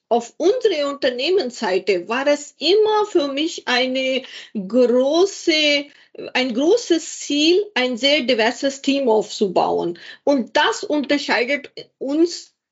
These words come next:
praktisch von allen, wenn Sie im Dachraum die P-I-Firmen sich anschauen, alleine von der Teamkonstellation her, äh, Konstellation her. Wir sind sehr international.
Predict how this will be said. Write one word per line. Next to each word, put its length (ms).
praktisch 880
von 400
allen, 600
wenn 300
Sie 180
im 180
Dachraum 480
die 120
P-I-Firmen 1400
sich 340
anschauen, 720
alleine 540
von 240
der 160
Teamkonstellation 960
her, 320
äh, 100
Konstellation 760
her. 260
Wir 180
sind 240
sehr 160
international. 960